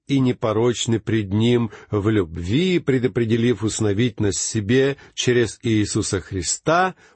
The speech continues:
по благоволению воли Своей». В наших предыдущих лекциях мы с вами подробно говорили о таких важных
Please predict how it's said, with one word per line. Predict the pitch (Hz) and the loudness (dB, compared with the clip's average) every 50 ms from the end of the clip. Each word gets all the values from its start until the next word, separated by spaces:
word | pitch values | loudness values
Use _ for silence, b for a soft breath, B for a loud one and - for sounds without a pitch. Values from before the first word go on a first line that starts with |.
| b _ | b _
по | - 127 147 160 156 - | -2 0 2 2 2 0
благоволению | - 117 101 113 120 120 110 104 110 101 95 98 92 95 113 127 131 123 120 120 120 117 117 120 113 - _ _ _ | -2 -4 -2 0 0 0 0 0 -2 0 0 0 0 0 2 2 2 2 0 2 2 2 2 0 0 -4 _ _ _
воли | 98 85 85 92 95 92 90 87 92 | -6 -2 0 0 0 2 0 0 -2
Своей». | - - - 98 101 104 98 90 85 82 78 - - _ _ _ _ _ _ _ _ b b b b b b b b b b b b b b b b b b | -2 -4 -2 0 0 0 0 0 -2 -4 -6 -8 -12 _ _ _ _ _ _ _ _ b b b b b b b b b b b b b b b b b b
В | 107 101 117 | -2 0 2
наших | 147 185 196 165 - - 185 170 139 - - - - | 2 2 0 0 0 0 0 0 -2 -4 -8 -6 -4
предыдущих | 147 123 117 123 131 123 147 151 - - - 120 - - | -2 0 0 0 0 2 0 0 0 -2 -4 -2 0 0
лекциях | 135 165 180 165 - - - 156 151 135 - | 0 0 0 -2 -4 -2 -2 0 0 0 0
мы | 143 131 | 0 0
с | 123 - | 0 0
вами | 160 165 160 151 139 | 0 2 2 0 0
подробно | - 147 131 120 123 139 139 123 117 123 120 | 0 0 0 2 2 2 2 2 0 0 0
говорили | 110 120 120 127 139 143 120 90 85 | 2 2 2 2 2 2 2 0 0
о | 90 90 87 | -2 -2 -2
таких | - 101 101 - 113 107 92 - - | -4 -4 -4 -2 -4 -4 -4 -4 -4
важных | 92 95 110 110 104 98 90 95 98 95 85 - B | -2 0 0 0 0 0 0 0 -2 -2 -2 -6 B